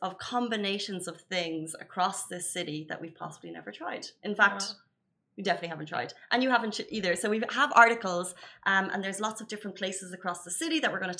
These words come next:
Speaker 1: talk about that could get you out kind of exploring different types of maybe hidden gems. Like, have you tried the best kanafa in Dubai? Have you tried kind of the best authentic Emirati food? Have you tried molecular Indian cuisine? Have you tried,
Speaker 2: Ooh.
Speaker 1: you know, have you had an ice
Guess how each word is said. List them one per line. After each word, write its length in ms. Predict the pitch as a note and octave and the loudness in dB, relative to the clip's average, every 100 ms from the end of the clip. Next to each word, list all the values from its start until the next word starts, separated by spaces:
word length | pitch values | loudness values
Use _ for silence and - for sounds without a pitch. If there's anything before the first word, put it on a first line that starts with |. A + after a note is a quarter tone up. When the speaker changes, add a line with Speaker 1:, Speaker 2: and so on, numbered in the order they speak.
| - | 0
Speaker 1:
talk 140 | - | 0
about 280 | A#3 G#3 G#3 - - - | 2 2 2 -2 -12 -8
that 140 | G3 | -8
could 100 | G3 | -4
get 180 | A3 - | -6 -4
you 120 | G#3 | 0
out 220 | G3 F#3+ | 0 0
kind 120 | G3 | -8
of 60 | F#3 | -10
exploring 480 | - - G#3+ G#3 G#3 - _ - D#4+ | -10 -8 -4 -2 -4 -8 _ -10 -8
different 260 | D#4 D4 | -6 -6
types 260 | - A#3 A3+ | 0 -2 -2
of 100 | G#3 | -6
maybe 240 | A3 A3 G#3 - _ A#3+ | -6 -4 -8 -12 _ -8
hidden 220 | A#3+ A3+ G#3+ | -4 -4 0
gems. 240 | G3+ F#3+ | 0 0
Like, 120 | F#3 | -6
have 160 | G#3 G#3 | -6 -8
you 40 | G#3 | -8
tried 320 | - G3+ G3 | -4 -4 -4
the 80 | F3+ G3 | -4 -6
best 180 | - - | -6 -6
kanafa 320 | F#3+ F3+ F3+ - | -2 -2 -4 -10
in 60 | F3+ | -8
Dubai? 280 | F3 F3 E3 E3 - - G3+ | -4 0 0 -2 -8 -12 -6
Have 120 | G#3 | -4
you 60 | G#3 | -4
tried 240 | G3+ G3 G3 | -2 -2 -2
kind 120 | F#3 | -8
of 60 | |
the 120 | F#3 F3+ F#3 | -8 -2 0
best 240 | F#3 - | 0 -4
authentic 580 | F#3 - F#3+ F#3 F3 F3 | -8 -8 -8 -6 -8 -6
Emirati 500 | F#3 F3 F3 E3+ F3 | -4 0 0 0 -8
food? 180 | F3 D#3+ F3+ | -6 -6 -4
Have 120 | F#3+ G#3 | -4 -6
you 60 | - | -4
tried 280 | F#3 F#3 F3+ - - F#3+ | 0 0 -2 -10 -12 -4
molecular 720 | F#3+ G3 G3+ G3+ G#3 F#3+ F3+ E3 | 0 2 0 -2 -4 0 0 0
Indian 360 | G3+ G3 F#3+ F#3 - | -2 -4 -4 -6 -6
cuisine? 460 | F#3 E3 F#3 F3 E3 - - G#3 | -6 -6 -4 -4 -6 -10 -6 2
Have 100 | G#3 | 2
you 160 | G3 B3+ | 4 4
tried, 440 | E4+ D#4+ F#4+ C#4+ | 6 8 8 6
Speaker 2:
Ooh. 320 | C4+ B3 A#3 A3+ | 2 -2 -8 -2
Speaker 1:
you 60 | G#3+ | 2
know, 100 | G3 - - - B3 | 2 0 -12 -6 -2
have 100 | C#4 | 0
you 60 | C4 | 2
had 180 | B3+ A#3+ | 2 2
an 60 | A3+ - | 0 0
ice 120 | A3 | -2